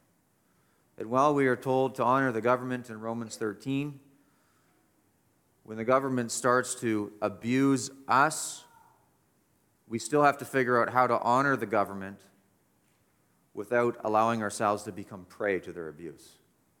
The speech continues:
So, I believe that we were abused terribly by our government and still continue to be, as our matters are still before the court.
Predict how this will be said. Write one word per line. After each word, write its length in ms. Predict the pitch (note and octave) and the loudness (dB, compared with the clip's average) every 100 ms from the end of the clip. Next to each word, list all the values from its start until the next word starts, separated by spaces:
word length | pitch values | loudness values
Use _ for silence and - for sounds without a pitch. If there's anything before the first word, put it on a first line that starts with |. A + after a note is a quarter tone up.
| _ _ _ _ _ _ _ _ _ _ _ _ _ _ _ _ _ _ _ _ _ _ _ _ _ _ _ _ _ _ _ | _ _ _ _ _ _ _ _ _ _ _ _ _ _ _ _ _ _ _ _ _ _ _ _ _ _ _ _ _ _ _
So, 340 | - E2+ - _ _ _ _ _ _ _ _ _ - | -12 -12 -12 _ _ _ _ _ _ _ _ _ -8
I 180 | G#2 | -6
believe 380 | G#2 F2+ F#2 F#2 | -6 -6 -4 -6
that 140 | F#2 F#2 | -8 -8
we 160 | F#2 | -8
were 200 | F2+ F2 | -8 -8
abused 400 | E2+ G2 G#2+ - | -10 -8 -8 -4
terribly 340 | C3+ C3+ G2+ F2 | 0 0 0 -4
by 120 | F2 | -6
our 100 | D#2 | -6
government 420 | D#2+ D#2+ - - _ _ _ _ _ _ _ _ _ _ _ _ _ _ _ | -10 -14 -18 -20 _ _ _ _ _ _ _ _ _ _ _ _ _ _ _
and 80 | - | -20
still 220 | - A#2+ | -4 -4
continue 480 | A2+ G#2 - C#3 C3 | -4 -8 -10 -8 -6
to 80 | F#2 | -8
be, 200 | D#2+ D2+ | -12 -16
as 140 | D#2+ | -14
our 180 | F#2 F2+ | -10 -10
matters 380 | F2+ G2+ G#2 F#2+ | -6 -4 -4 -6
are 80 | G2 | -10
still 220 | - B2+ | -6 -6
before 300 | A2 - E2+ | -6 -12 -16
the 80 | - | -16
court. 300 | _ - | _ -20